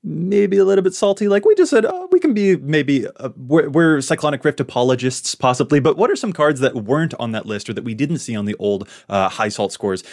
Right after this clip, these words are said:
that do kinda get under our skin a little bit, that when we see them across the table, we do have that, ah,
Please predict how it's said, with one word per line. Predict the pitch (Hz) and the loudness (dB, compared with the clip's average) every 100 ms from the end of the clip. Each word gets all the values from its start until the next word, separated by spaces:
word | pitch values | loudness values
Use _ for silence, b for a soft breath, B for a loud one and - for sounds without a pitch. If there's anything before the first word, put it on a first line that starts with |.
| B - | B -2
that | 254 - | -2 0
do | 175 247 | 0 0
kinda | - - 190 | -2 -4 -2
get | 180 147 - | 0 -2 -2
under | 143 143 120 | -4 0 0
our | 113 | 0
skin | - - 117 | -4 -4 -2
a | |
little | 101 90 | -2 -4
bit, | 85 85 | -6 -10
that | 110 | -6
when | 127 | -4
we | |
see | 135 185 | 0 0
them | 165 | -2
across | 123 131 | -2 -4
the | - | -4
table, | - 113 107 | -6 -2 0
we | 110 | 0
do | 123 | 0
have | 113 107 | 0 0
that, | 90 101 - B B B B B B B | 0 -2 -4 B B B B B B B
ah, | - 143 123 107 | 0 0 0 -2